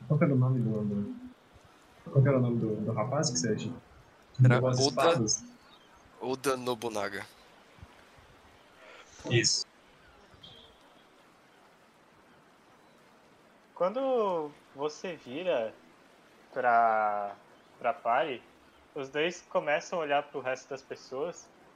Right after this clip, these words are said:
Speaker 3: E esse de rabo de cavalo e barba grande, ele solta um dos peixes que ele tava carregando.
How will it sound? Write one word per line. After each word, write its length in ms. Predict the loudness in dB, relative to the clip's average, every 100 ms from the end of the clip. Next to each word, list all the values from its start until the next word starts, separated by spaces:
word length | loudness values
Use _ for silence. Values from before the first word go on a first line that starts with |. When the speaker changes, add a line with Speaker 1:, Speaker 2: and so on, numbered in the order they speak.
| -20 -20 -20 -16
Speaker 3:
E 100 | -6
esse 200 | -6 -6
de 120 | -12 0
rabo 220 | 0 0
de 100 | -4
cavalo 680 | -4 0 4 4 2 -2 -6
e 260 | -10 -14 -18 -20 _
barba 540 | -2 -2 -2 -6 -6 -8 -20 -20 -20
grande, 360 | -8 -6 -6 -10 -16 -20 -20 -20 -20 -20 -20 -10
ele 200 | -6 -6
solta 880 | -8 0 2 2 0 -2 0 0 -4 -10 -20 -20 -20 _ _ -14
um 100 | -14
dos 160 | -14
peixes 340 | -12 -12 -12 -14
que 100 | -14
ele 60 |
tava 220 | -6 -6 -4
carregando. 560 | -6 -6 -6 -8 -10